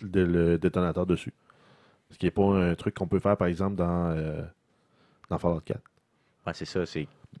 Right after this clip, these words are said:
Speaker 1: Donc,
Speaker 2: il y a
Speaker 1: en prenant, par exemple, du, des mentats ou, euh, peu importe la drogue qui booste la, l'attribut relié, tu peux pas booster un skill, là. Donc, euh,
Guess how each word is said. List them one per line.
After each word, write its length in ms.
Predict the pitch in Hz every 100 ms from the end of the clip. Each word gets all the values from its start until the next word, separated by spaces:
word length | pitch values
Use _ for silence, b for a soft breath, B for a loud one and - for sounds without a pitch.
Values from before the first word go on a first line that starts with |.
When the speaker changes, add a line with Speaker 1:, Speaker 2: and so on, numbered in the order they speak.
| -
Speaker 1:
Donc, 120 | 90
Speaker 2:
il 20 |
y 20 | 90
a 40 |
Speaker 1:
en 20 |
prenant, 240 | - 107 107
par 120 | 104
exemple, 260 | 92 110
du, 140 | 101 101
des 120 | 98
mentats 460 | 98 87 85 104 117 -
ou, 160 | 92
euh, 60 | 85
peu 120 | -
importe 260 | 92 101 -
la 100 | 87
drogue 300 | 87 101 101
qui 120 | -
booste 300 | 87 98 104
la, 420 | 92 85 80 78 78 - -
l'attribut 380 | 98 95 101 107
relié, 520 | 98 95 90 95 131
tu 80 | -
peux 140 | - 101
pas 160 | 110
booster 320 | 104 95 -
un 80 | 101
skill, 320 | 85 - 113
là. 140 | 98 95
Donc, 280 | 92 87 -
euh, 480 | 85 80 80 80